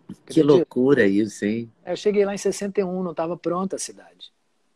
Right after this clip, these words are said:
Speaker 1: Você
Speaker 2: A
Speaker 1: viu
Speaker 2: da
Speaker 1: o começo, né?
Speaker 2: Vi, vi aquela, aquele eixo lá, eu vi ser asfaltado, eu vi plantar aquelas árvores todas.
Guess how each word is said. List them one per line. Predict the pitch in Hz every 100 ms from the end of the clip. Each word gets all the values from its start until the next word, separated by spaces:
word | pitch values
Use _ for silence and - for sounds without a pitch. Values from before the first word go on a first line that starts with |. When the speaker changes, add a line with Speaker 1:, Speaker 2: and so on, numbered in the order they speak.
| _ _ _ _ _ _ _ _ _ - _ _ - - - - -
Speaker 1:
Você | 151
Speaker 2:
A |
Speaker 1:
viu | 156
Speaker 2:
da | 175
Speaker 1:
o | 190
começo, | 214 180 175 202 - - 107
né? | 107 110 _
Speaker 2:
Vi, | 190 202 220 240 214
vi | 160 156
aquela, | 156 190 185
aquele | 165 185 175 170
eixo | 180 196 - 170
lá, | 147 160 190
eu | 180
vi | 147 185
ser | -
asfaltado, | 185 - 180 170 - 139 151 170
eu | 139
vi | 156
plantar | 165 160 147 151
aquelas | 143 151 143 127 147
árvores | 151 147 143 -
todas. | - 127 156 123 - -